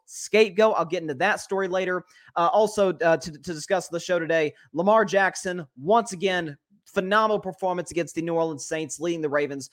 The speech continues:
to yet another win. I think that this is just the start of what could be a big, big winning streak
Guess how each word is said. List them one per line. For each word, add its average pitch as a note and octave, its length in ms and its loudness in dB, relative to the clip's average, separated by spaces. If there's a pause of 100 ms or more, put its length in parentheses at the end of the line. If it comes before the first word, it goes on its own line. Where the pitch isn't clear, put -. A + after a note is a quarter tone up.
(160)
to D3 80 -10
yet D#3+ 160 2
another D3+ 240 2
win. D3+ 300 -2
I E3+ 120 0
think E3+ 220 -6
that C#3+ 140 -10
this D#3+ 200 -8
is C#3 60 -14
just D3 240 -10
the B2 60 -14
start F3 460 2
of D3+ 60 0
what D3+ 160 0
could D3 120 -12
be C#3 100 -6
a A#2+ 100 -4
big, F#3 600 4 (340)
big G3+ 220 8
winning G3 240 0
streak C#3+ 380 -6